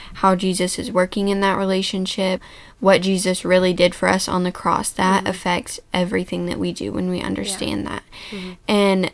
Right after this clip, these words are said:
Speaker 1: that so often is why those discipleship relationships are really hard, because you're pouring into this person, trying to teach them, uh, the significance of the cross, and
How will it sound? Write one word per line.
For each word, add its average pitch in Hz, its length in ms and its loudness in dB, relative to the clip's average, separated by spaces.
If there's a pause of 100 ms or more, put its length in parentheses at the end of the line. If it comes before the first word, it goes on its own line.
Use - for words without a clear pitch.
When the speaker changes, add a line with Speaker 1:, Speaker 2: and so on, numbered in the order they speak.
(140)
Speaker 1:
that 202 500 4
so 208 300 2
often 202 360 0
is 185 160 -2
why 202 160 0
those 196 220 -2
discipleship 196 680 -6
relationships - 680 -6
are - 80 -4
really - 280 -6
hard, - 440 -8 (420)
because 190 580 2
you're 185 280 0
pouring 190 400 0
into 277 240 6
this 202 160 2
person, 185 400 -2
trying 190 260 -2
to 180 80 -2
teach - 380 -8
them, 185 280 -2 (500)
uh, 185 260 2
the 190 140 2
significance 175 1080 -2
of 190 200 6
the 180 100 4
cross, 196 680 4 (180)
and 185 680 0